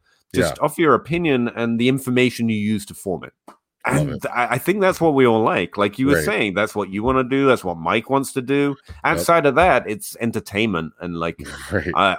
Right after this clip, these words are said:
Speaker 1: I don't know how to be entertaining, <laughs> so I can't tell you that.
Speaker 2: <laughs>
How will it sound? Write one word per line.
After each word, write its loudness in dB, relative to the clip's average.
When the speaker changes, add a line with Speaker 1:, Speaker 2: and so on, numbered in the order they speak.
Speaker 1:
I -2
don't 0
know -6
how -2
to -4
be -8
entertaining, 0
<laughs> -
so -2
I 2
can't 2
tell 4
you 4
that. 2
Speaker 2:
<laughs> -12